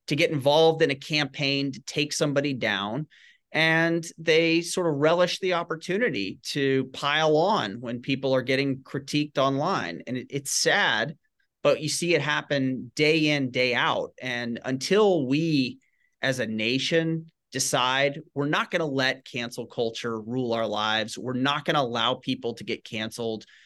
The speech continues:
People have the, the, the right to have opinions. They shouldn't be outed. They shouldn't be doxxed. They shouldn't be targeted by these cancel vultures who, who like to pick other people apart.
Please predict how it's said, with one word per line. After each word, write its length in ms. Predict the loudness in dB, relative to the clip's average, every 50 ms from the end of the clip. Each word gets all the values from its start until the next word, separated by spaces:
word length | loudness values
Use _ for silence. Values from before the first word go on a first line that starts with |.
| _ _ _
People 240 | -6 -4 -2 -2 -4
have 400 | -2 -2 -2 0 0 -2 -2 -2
the, 220 | -2 -2 -2 -4 -8 -16 -20 -18
the, 120 | -18 -20 -20 _ _ -20 -20 -20 _ _ _ _
the 100 | -6 -4
right 280 | -2 0 0 0 -2 -4
to 80 | -6 -6
have 280 | -4 -2 -2 -2 0
opinions. 720 | -2 -4 -4 -2 -2 -2 -2 -2 -4 -4 -4 -4 -6 -6 -4
They 120 | -4 -4
shouldn't 360 | -2 -2 0 0 0 0 0
be 160 | -2 -4 -6 -4 -2
outed. 440 | 0 2 2 2 2 2 0 0 -2
They 80 | -4
shouldn't 340 | -4 -4 -4 -4 -2 -4 -4
be 220 | -4 -6 -8 -10 -10 _ -2
doxxed. 640 | 0 2 2 2 0 -2 -6 -10 -10 -10 -12 -12 -10
They 100 | -8 -6
shouldn't 380 | -4 -4 -2 -2 -2 -2 -4 -4
be 160 | -6 -10 -12 _
targeted 680 | -4 0 2 2 2 2 2 2 2 2 2 2 0 -4 -12 -20 -20 _ _
by 120 | -6 -4 -4
these 200 | -4 -4 -8 -8
cancel 580 | -12 -8 -4 -2 0 0 0 0 -2 -2 -2
vultures 640 | 0 0 0 0 -2 -4 -4 -4 -4 -4 -4 -6 -8
who, 420 | -8 -6 -6 -6 -6 -6 -8 -10 -10
who 60 | -8 -6
like 200 | -6 -6 -6 -8
to 80 | -12
pick 300 | -12 -4 -2 -2 -2 -2
other 180 | -2 -4 -4 -4
people 340 | -4 -6 -6 -4 -4 -4 -4
apart. 440 | -4 -2 0 2 4 4 2 0